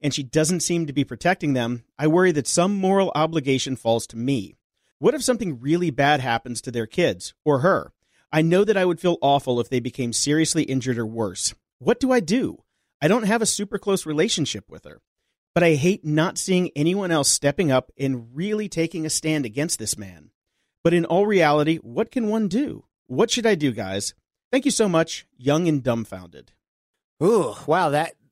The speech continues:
Speaker 2: escalated quickly.
Speaker 1: Yeah, way to start the year off on a high note here,
Speaker 2: Yeah, <laughs>
Speaker 1: Jordan.
Speaker 2: yeah. Wow, okay, this is really serious and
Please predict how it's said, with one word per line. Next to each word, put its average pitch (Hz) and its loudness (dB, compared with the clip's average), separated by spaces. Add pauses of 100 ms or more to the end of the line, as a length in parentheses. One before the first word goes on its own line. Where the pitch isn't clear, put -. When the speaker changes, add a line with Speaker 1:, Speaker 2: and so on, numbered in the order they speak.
(180)
Speaker 2:
escalated 127 -2
quickly. 139 -2 (100)
Speaker 1:
Yeah, 214 2
way 170 4
to 180 -2
start 208 2
the 180 2
year 185 2
off 185 2
on 156 0
a 123 -4
high 208 0
note 156 2
here, 208 2
Speaker 2:
Yeah, - 0
<laughs> - -
Speaker 1:
Jordan. 196 0 (120)
Speaker 2:
yeah. 147 2 (460)
Wow, 131 2
okay, 135 2
this 135 0
is 127 -2
really 127 0
serious 113 -2
and 117 -4